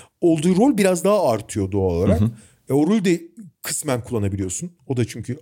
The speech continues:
Speaker 1: aşı karşıtı.
Speaker 2: Ve Dallas'ta bir takas yapabilir bu arada.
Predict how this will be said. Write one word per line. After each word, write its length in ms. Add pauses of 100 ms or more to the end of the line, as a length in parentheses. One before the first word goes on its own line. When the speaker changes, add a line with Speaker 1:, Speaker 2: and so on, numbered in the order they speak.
Speaker 1:
aşı 200
karşıtı. 440 (1300)
Speaker 2:
Ve 160
Dallas'ta 440
bir 80
takas 360
yapabilir 500
bu 100
arada. 220